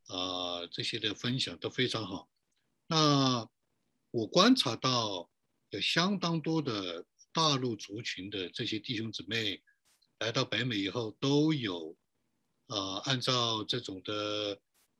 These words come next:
呃，读书啊、就业啊，呃，等等，都有相当的这种的事业，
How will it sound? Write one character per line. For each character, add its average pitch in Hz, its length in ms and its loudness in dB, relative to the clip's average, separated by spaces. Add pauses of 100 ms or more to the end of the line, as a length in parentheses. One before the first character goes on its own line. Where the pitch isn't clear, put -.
呃， 95 200 -2
读 107 220 -8
书 127 280 0
啊、 117 260 2
就 143 300 4
业 131 300 4
啊， 110 440 0 (500)
呃， 95 420 -4
等 120 240 -4
等， 92 220 -6 (280)
都 208 260 6
有 120 200 2
相 180 400 2
当 185 320 2
的 117 140 -2
这 131 160 -2
种 92 240 -10
的 107 320 -4 (520)
事 180 400 6
业， 135 480 10